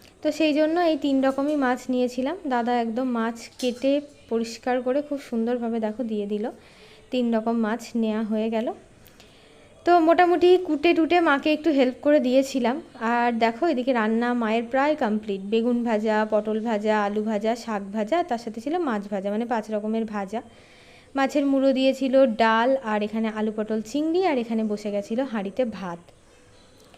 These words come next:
আর এদিকে তোমার যেহেতু আমাদের দিদিভাইয়ের মেয়েটা চিংড়ি মাছ মানে মাছ খায় না, ওই জন্য চিংড়ি মাছটা এখনও ভাজা হয়নি, ওর জন্য তরকারি তুলে রেখে তারপরে মাছগুলো সব রান্না করা হবে।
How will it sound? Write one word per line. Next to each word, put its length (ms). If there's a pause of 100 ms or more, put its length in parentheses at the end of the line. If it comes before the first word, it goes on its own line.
(120)
আর 200
এদিকে 320
তোমার 360 (400)
যেহেতু 480
আমাদের 600
দিদিভাইয়ের 440
মেয়েটা 380
চিংড়ি 300
মাছ 360
মানে 180
মাছ 340
খায় 240
না, 180 (560)
ওই 140
জন্য 360
চিংড়ি 280
মাছটা 260
এখনও 180
ভাজা 320
হয়নি, 300
ওর 120
জন্য 220
তরকারি 360
তুলে 280
রেখে 280
তারপরে 300
মাছগুলো 500
সব 200
রান্না 280
করা 220
হবে। 240